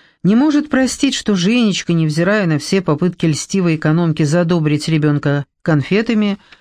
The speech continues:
шарахается от неё, как от чумы. Зато ко мне лезет на колени и зовёт тятей.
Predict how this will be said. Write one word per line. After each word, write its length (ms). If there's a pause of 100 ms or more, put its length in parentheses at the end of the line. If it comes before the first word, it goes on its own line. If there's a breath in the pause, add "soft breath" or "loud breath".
(560 soft breath)
шарахается 800
от 100
неё, 220
как 220
от 80
чумы. 520 (640)
Зато 280
ко 140
мне 200
лезет 320
на 100
колени 440
и 40
зовёт 360 (180)
тятей. 580